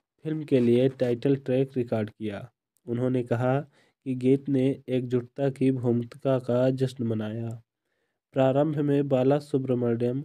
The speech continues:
आंशिक थे, लेकिन फिल्म की सामग्री और लीड के कारण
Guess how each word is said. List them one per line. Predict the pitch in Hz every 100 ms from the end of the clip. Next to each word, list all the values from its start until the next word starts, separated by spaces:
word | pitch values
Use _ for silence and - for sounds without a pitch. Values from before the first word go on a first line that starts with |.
| - _ _ -
आंशिक | 127 123 120 120
थे, | - 113 110 113 _ 120
लेकिन | 113 120
फिल्म | 120 143 143
की | 139 123 135 143 _ _ _ -
सामग्री | 123 123 120 139 147 151
और | 127 127
लीड | 127 135 143
के | - 131
कारण | 123 117 120